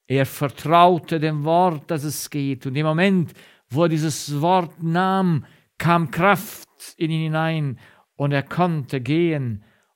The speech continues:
Und wie ging er die Straße, um zu geben?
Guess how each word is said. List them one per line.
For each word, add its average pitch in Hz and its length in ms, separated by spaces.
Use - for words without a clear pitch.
Und 135 340
wie 151 140
ging 165 180
er 156 80
die 127 140
Straße, 123 880
um 120 240
zu - 180
geben? 107 640